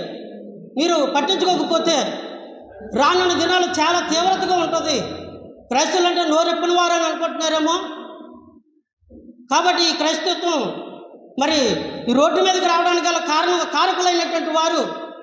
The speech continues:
మీరు తక్షణమే చర్యలు తీసుకోవాలని మేము ఈ రౌతులపూడి పాస్టర్స్ వెల్ఫేర్ అసోసియేషన్ తరఫున డిమాండ్ చేస్తున్నాం. కాబట్టి ఏ నాయకులైతే ఉన్నారో, మీరు ఒక ఎంపీ అవనివ్వండి, ఒక ఎమ్మెల్యే అవనివ్వండి,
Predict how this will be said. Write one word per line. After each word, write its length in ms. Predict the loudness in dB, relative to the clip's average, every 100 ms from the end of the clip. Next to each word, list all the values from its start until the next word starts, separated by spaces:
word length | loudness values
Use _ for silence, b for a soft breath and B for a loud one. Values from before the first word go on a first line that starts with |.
| -10 -2
మీరు 120 | -2
తక్షణమే 840 | 0 0 2 2 2 0 -4 -8 -12 -14 -16 -18
చర్యలు 400 | -4 0 2 2
తీసుకోవాలని 720 | 0 0 0 2 2 2 0 -2 -6 -12 -16 -18 -20 -16 0
మేము 240 | 0 2 0 0 -4 -10 -12 -12 -12 -14 -16 -14 0
ఈ 100 | 2
రౌతులపూడి 520 | 4 4 2 0 0
పాస్టర్స్ 520 | 0 0 2 0 -2 -6 -8 -10 -14 -14 -16 -14 -2
వెల్ఫేర్ 360 | 0 2 2 2
అసోసియేషన్ 520 | 0 0 0 0 2
తరఫున 500 | 2 2 0 0 -2 -8 -14 -6 0
డిమాండ్ 320 | 2 2 2
చేస్తున్నాం. 560 | 0 0 2 2 2 0 -8 -10 -12 -14 -14 -8 2
కాబట్టి 360 | 4 4 2
ఏ 300 | 0 2 2 4
నాయకులైతే 640 | 2 0 0 0 0 -2
ఉన్నారో, 360 | 0 2 2 0 -4 -10 -12 -16 -18 -20 -20 _ _ _ -2
మీరు 140 | 2 2
ఒక 160 | 2
ఎంపీ 340 | 2 0 0 0
అవనివ్వండి, 480 | 2 0 0 0
ఒక 100 | 0
ఎమ్మెల్యే 460 | 0 0 2 2 2
అవనివ్వండి, 520 | -2 -2 -6 -4 -4